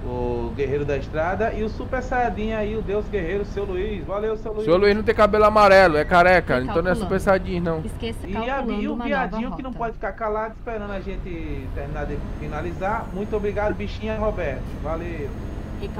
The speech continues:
Speaker 1: Galera do
Speaker 3: a
Speaker 1: Discord
Speaker 3: rota.
Speaker 1: aqui, né? Discordando do Roberto, vocês estão certos, eu sempre tá errado. Fiquem todos com Deus, até a próxima. Valeu, fui. Bom dia. Te amo, Roberto.
Speaker 2: Amarrado.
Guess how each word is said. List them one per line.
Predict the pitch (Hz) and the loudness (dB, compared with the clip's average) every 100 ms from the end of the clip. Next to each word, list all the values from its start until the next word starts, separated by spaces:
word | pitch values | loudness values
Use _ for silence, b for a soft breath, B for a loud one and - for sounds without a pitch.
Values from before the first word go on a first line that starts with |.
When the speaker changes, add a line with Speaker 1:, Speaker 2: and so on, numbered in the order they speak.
| 170 | -4
Speaker 1:
Galera | 180 | -2
do | 175 | -4
Speaker 3:
a | |
Speaker 1:
Discord | - 185 175 | -4 -4 -4
Speaker 3:
rota. | 170 | -4
Speaker 1:
aqui, | 175 | -6
né? | 165 | -8
Discordando | 170 175 160 165 165 | -8 -6 -6 -6 -6
do | |
Roberto, | 165 165 170 214 220 - | -6 -4 -2 -4 -4 -10
vocês | 165 | -8
estão | - 151 147 | -8 -8 -6
certos, | 170 208 - | -6 -6 -8
eu | - | -8
sempre | 208 - | -8 -6
tá | 175 | -4
errado. | 180 120 - - | -4 -4 -6 -6
Fiquem | - - - | -6 -6 -8
todos | 180 - | -8 -8
com | 170 170 | -8 -6
Deus, | 175 165 | -6 -6
até | 165 185 | -6 -6
a | 160 | -6
próxima. | 156 156 170 - 147 147 | -4 -6 -6 -6 -6 -4
Valeu, | 156 156 151 - - | -4 -4 -6 -6 -6
fui. | 156 143 - - - - - - - | -4 -4 -4 -6 -8 -8 -8 -8 -4
Bom | - 175 | -4 -4
dia. | 135 127 110 110 - - - | -6 -6 -8 -8 -8 -8 -6
Te | 165 | -4
amo, | 151 127 | -4 -4
Roberto. | 117 107 101 - - - - - - - - - - - - - - - - - - - | -6 -6 -8 -8 -8 -6 -8 -8 -8 -8 -6 -6 -8 -8 -8 -8 -6 -6 -6 -8 -8 -6
Speaker 2:
Amarrado. | 131 143 139 127 120 | 2 6 8 8 6